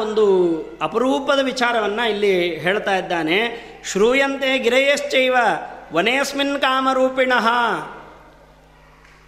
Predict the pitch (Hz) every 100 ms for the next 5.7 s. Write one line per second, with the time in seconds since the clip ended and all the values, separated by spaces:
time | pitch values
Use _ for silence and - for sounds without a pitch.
0 | - - - - - - - - - -
1 | - 202 226 214 202 226 277 285 269 262
2 | 277 233 254 262 214 - 170 170 185 180
3 | 160 156 160 190 294 285 269 240 208 214
4 | 254 220 240 240 269 - 175 170 254 311
5 | 302 294 269 226 175 - -